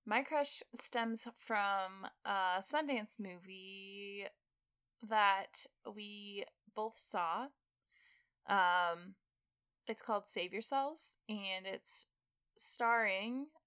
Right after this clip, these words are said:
John Reynolds, our very own love of my life.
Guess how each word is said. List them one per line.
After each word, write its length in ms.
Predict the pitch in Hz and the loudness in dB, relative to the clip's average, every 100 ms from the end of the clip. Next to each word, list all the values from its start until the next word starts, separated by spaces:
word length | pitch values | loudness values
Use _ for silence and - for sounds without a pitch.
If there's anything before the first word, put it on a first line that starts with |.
| 214 | -2
John 360 | 208 202 226 | 2 4 2
Reynolds, 760 | 220 285 254 113 233 262 - - - | 0 0 0 -2 -4 -4 -6 -6 -6
our 120 | 208 | -4
very 380 | 208 208 233 240 | -2 0 2 2
own 440 | 220 196 185 190 - _ _ _ _ _ _ - | 2 0 -2 -8 -20 _ _ _ _ _ _ -10
love 320 | 180 165 170 | 0 0 0
of 140 | 196 | -4
my 180 | 202 180 | -6 -4
life. 580 | 165 - 90 196 - - | -4 -6 -6 -6 -14 -20